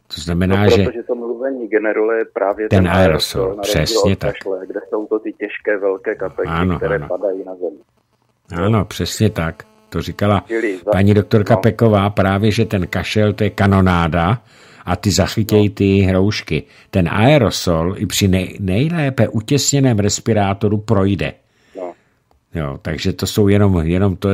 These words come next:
Speaker 1: je humbuk, aby se ukazovalo, jak se proti tomu bojuje, ale, eh, valný lékařský a zdravotní význam to nemá.
Speaker 2: To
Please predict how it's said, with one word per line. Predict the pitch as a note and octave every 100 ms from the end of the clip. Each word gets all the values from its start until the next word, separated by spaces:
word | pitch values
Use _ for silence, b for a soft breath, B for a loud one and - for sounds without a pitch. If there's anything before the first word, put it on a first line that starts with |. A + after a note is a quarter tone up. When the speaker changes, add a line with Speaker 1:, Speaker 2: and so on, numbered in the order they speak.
| F#2
Speaker 1:
je | G#2+ F2+
humbuk, | D2 F#2 F2+ G2 G2+ - _ b b b
aby | D#2+ F#2+
se | G2
ukazovalo, | F2 G#2 F#2 G2+ G2+ G#2
jak | F#2+ -
se | A2
proti | G2+ G2 G#2+
tomu | G2+ G2
bojuje, | F2+ E2+ E2+ F2+ F#2+ F2+
ale, | F2+ F#2 F2 B B B B -
eh, | D#2+ D#2 D2+ C#2+
valný | F2+ G#2 C3 A2+ F#2 E2+ D#2+ D2+ C#2 C#2+ C#2+ D2 C#2+
lékařský | E2+ F2 A2 - A2
a | G2+
zdravotní | E2+ F2+ G2+ - F#2+
význam | E2+ D#2+ E2+
to | F2+
nemá. | D2+ D2+ C2+ B1+ B1 - _ _ _ _ _ _
Speaker 2:
To | -